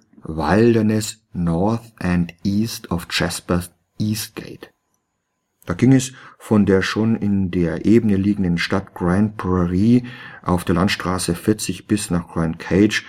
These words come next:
an die Rockies heran, beziehungsweise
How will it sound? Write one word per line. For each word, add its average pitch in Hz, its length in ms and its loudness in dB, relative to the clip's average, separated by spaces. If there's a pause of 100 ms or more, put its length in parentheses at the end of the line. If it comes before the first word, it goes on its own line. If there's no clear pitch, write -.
(200)
an 92 260 2
die 92 100 2
Rockies 85 480 -2
heran, 82 380 0 (580)
beziehungsweise 101 640 0